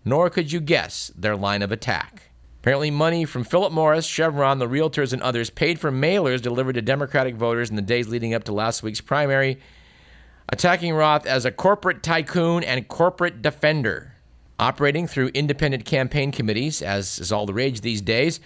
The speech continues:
corporate consultants figured that by tearing down Roth, they would be helping the other Democrat, Steve Clute, win one of the top two slots in last week's primary. They figured that the Republican candidate, Assemblyman Jeff Miller, would have an easier time beating Clute.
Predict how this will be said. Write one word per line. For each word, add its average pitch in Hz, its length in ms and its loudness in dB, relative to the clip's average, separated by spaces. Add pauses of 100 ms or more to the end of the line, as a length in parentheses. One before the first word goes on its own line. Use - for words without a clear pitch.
(400)
corporate 170 360 0
consultants 143 500 -2
figured 143 360 0
that 120 120 -6
by 120 140 0
tearing 175 400 0
down 165 240 2
Roth, 113 320 2
they 113 100 -2
would 110 140 -2
be 110 100 -2
helping 127 320 0
the 113 60 -2
other 190 180 2
Democrat, 113 540 0
Steve 135 360 -2
Clute, 165 460 0
win 147 540 0
one 123 160 0
of 110 60 -4
the 107 60 -8
top - 360 -2
two 220 180 -2
slots 127 480 0
in 135 160 -6
last 107 300 -4
week's 107 160 -4
primary. 123 580 -2 (560)
They 139 100 4
figured 147 300 0
that 135 120 0
the 131 80 0
Republican 226 560 2
candidate, 107 440 -2
Assemblyman 120 560 -2
Jeff 123 240 0
Miller, 123 240 0
would 110 120 -2
have 110 120 0
an 110 80 -4
easier 139 400 -2
time 127 320 0
beating 117 320 -2
Clute. 131 400 0